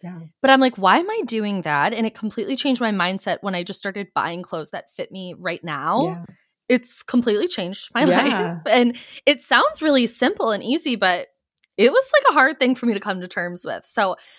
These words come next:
Speaker 2: I just would, like, nicely remind her that, like, you're proud of her, you're happy for her,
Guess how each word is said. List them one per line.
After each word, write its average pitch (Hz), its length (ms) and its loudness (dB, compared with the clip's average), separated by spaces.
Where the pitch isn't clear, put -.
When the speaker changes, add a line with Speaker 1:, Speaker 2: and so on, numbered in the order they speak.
Speaker 2:
I 269 140 4
just 294 300 -6
would, 311 180 -6
like, 233 140 -2
nicely 226 480 0
remind 180 420 -2
her 180 160 -2
that, 160 200 -2
like, 147 360 -6
you're 214 160 -2
proud 160 340 0
of 196 140 -12
her, 254 440 0
you're 180 140 -10
happy 185 420 -10
for 233 260 -10
her, 247 460 -4